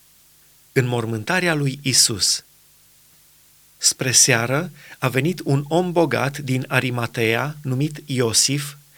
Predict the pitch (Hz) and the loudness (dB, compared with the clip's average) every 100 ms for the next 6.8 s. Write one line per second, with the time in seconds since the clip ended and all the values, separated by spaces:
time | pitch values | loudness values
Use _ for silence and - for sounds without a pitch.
0 | - - - 156 156 170 202 226 - 160 | -20 -20 -6 -2 0 0 0 2 2 4
1 | 156 160 143 143 135 139 143 143 131 127 | 2 2 0 0 0 0 -2 0 0 0
2 | 131 123 - 117 95 - - _ _ _ | -2 2 2 2 0 -2 -4 _ _ _
3 | _ _ _ - 131 127 120 123 117 175 | _ _ _ -4 0 2 2 2 2 0
4 | 139 120 - 113 117 160 - 147 135 - | 0 -2 -2 -2 0 2 2 2 2 0
5 | 135 160 - - 185 190 185 170 156 151 | 0 0 -4 -4 -2 0 4 4 4 0
6 | 143 143 143 - 120 101 - - | 0 -2 0 0 0 0 -2 -2